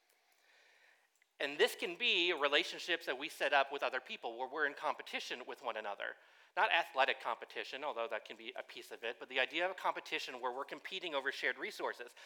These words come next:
I wanna be friends with that person more than I wanna be friends with this person. I wanna be part of this community more than I wanna be part of that community.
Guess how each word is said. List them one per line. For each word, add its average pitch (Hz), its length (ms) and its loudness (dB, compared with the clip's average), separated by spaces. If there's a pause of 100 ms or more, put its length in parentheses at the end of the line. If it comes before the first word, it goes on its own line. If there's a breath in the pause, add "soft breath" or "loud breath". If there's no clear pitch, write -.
(200 loud breath)
I 123 80 10
wanna 156 200 4
be 143 100 0
friends 135 220 0
with 123 100 -8
that 185 220 6
person 139 320 0
more 123 180 -2
than 127 100 0
I 123 40 4
wanna 123 180 0
be 117 80 -6
friends 113 220 -6
with 110 100 -10
this 156 140 0
person. - 420 -10 (400 loud breath)
I 117 80 6
wanna 135 180 2
be 123 120 -8
part 135 180 -2
of 117 80 -6
this 185 140 -8
community 127 360 -6
more 123 200 -2
than 123 80 2
I 117 40 2
wanna 117 180 2
be 117 80 -6
part 123 160 -2
of 107 60 -6
that 139 220 4
community. 110 480 -12